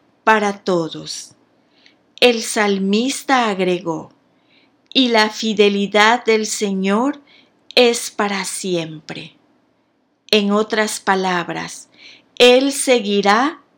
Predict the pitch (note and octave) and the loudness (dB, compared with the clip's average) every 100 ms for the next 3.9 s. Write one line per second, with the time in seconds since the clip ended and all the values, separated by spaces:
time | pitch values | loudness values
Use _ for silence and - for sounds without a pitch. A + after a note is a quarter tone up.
0 | _ A#3 B3 G3+ G3+ G3 F3+ E3 D#3+ D#3 | _ 4 4 4 4 4 2 -4 -6 -8
1 | D#3 - - _ _ _ _ - G3 F#3+ | -10 -12 -16 _ _ _ _ 0 2 4
2 | G3 B3 - D4+ D#4 _ _ _ _ _ | 2 0 -2 -4 -6 _ _ _ _ _
3 | A#3 A#3+ A#3+ B3+ D4+ D#4 D#4 D#4 | 6 6 4 2 2 2 0 -2